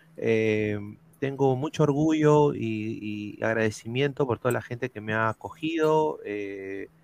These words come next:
he capitaneado mi país ciento once veces y ha sido un sueño. Agradecer a toda la gente que ha jugado conmigo en este, en este camino. Eh,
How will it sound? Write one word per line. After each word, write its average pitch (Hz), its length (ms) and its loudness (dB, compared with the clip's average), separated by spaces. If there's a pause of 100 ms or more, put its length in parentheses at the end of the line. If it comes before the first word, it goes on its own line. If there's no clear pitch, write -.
(120)
he 117 80 -6
capitaneado 123 720 0
mi 120 100 -2
país 120 600 2
ciento 135 500 0
once 131 360 -2
veces 156 580 0 (520)
y 117 60 -2
ha 113 60 0
sido 127 240 0
un 117 120 -4
sueño. 101 600 0 (480)
Agradecer 110 540 4
a 131 120 4
toda 135 180 6
la 127 120 6
gente 131 340 -2
que - 100 -2
ha - 20 -8
jugado 131 420 4
conmigo 151 680 2
en 123 80 -4
este, 107 760 0 (760)
en 110 180 -4
este 123 320 -4
camino. 165 800 -2
Eh, 104 680 -8